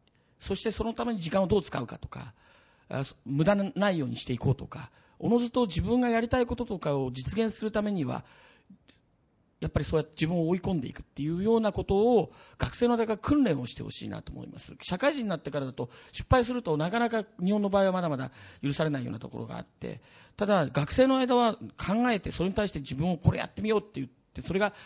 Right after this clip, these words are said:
多少失敗しようが、それは全然、あの、非難されないし、むしろよくやったなっていうふうに言われるので、そういうことをぜひやってもらいたいなっていうことと、あと、あ、先ほどからおっしゃってる、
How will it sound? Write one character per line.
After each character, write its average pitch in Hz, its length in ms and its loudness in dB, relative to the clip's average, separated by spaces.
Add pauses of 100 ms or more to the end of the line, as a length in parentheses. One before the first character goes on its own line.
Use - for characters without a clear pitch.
多 160 220 -2
少 277 200 0
失 - 160 -6
敗 247 160 0
し 247 120 -2
よ 220 140 6
う - 20 -2
が、 - 180 -6 (380)
そ - 160 -6
れ 160 60 4
は 233 260 4
全 127 260 -2
然、 214 380 -2 (160)
あ 143 80 -6
の、 131 240 -6
非 - 100 -10
難 160 140 0
さ - 100 -6
れ 123 100 -4
な 127 140 -2
い 120 80 -6
し、 - 320 -12 (320)
む - 80 -4
し 202 140 2
ろ 170 260 4
よ 131 140 -2
く - 80 -12
や - 80 -10
っ - 80 -12
た - 80 -10
な 135 160 -8
っ - 20 -16
て - 160 -20
い - 40 -18
う - 20 -14
ふ 107 40 -12
う 117 40 -14
に 117 60 -20
言 - 60 -16
わ 101 60 -12
れ - 60 -12
る 110 100 -12
の - 100 -16
で、 120 280 -6 (320)
そ 180 140 0
う 185 40 4
い 190 100 4
う 185 80 0 (400)
こ 170 120 2
と 202 180 4
を 147 80 0
ぜ 147 140 -2
ひ 127 340 -6
や - 120 -12
っ - 20 -14
て - 380 -10
も - 120 -8
ら 120 100 -6
い 107 80 -10
た - 140 -8
い - 80 -8
な 55 140 -6
っ 57 40 -10
て - 200 -16
い 57 60 -10
う 55 60 -14
こ - 100 -18
と - 120 -12
と、 - 400 -2 (160)
あ 143 80 -8
と、 - 200 -6 (360)
あ、 139 220 -6
先 147 240 -4
ほ 143 80 0
ど 135 80 -2
か 139 80 -2
ら 135 100 2
お 127 40 0
っ - 20 -2
し - 100 -8
ゃ 143 60 0
っ - 20 -16
て - 140 -12
る、 117 80 -14